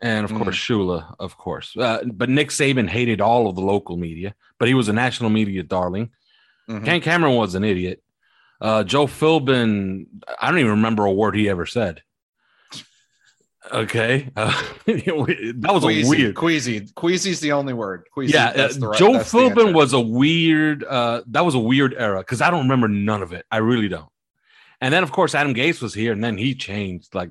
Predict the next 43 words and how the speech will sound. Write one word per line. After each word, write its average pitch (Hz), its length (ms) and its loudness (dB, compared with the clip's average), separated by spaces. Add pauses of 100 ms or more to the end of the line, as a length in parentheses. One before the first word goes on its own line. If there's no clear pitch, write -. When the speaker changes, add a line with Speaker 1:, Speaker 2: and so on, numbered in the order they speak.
Speaker 1:
something 135 300 -6
happened 117 320 -6
to 87 80 -14
him, - 300 -6 (680)
right? 107 300 -2 (760)
And 151 100 -2
then, 165 200 2
uh, 127 220 2
Brian 147 260 2
Flores 143 380 2
was, 113 260 0
you 110 80 2
know, 107 80 0
all 127 220 2
Patriot 117 480 -2
way, 123 260 0
and 127 80 0
now 139 120 0
we 127 100 2
have 120 200 -2
this 113 200 0
guy, 98 220 -6
and 113 180 0
it's, - 420 -8
you 151 80 2
know, 131 120 2
it's, 139 380 -2
it's 139 160 -6
kind 214 280 0
of 240 40 4
refreshing. 175 560 0 (340)
But, 175 200 2
uh, 165 220 0
somebody, 214 440 4
as, 147 380 0
as 139 220 -2
somebody, 175 640 2
one, 135 340 -2
somebody 180 280 0
on 135 120 0
OnlyFins 135 640 2
said 113 220 0
earlier, 117 540 0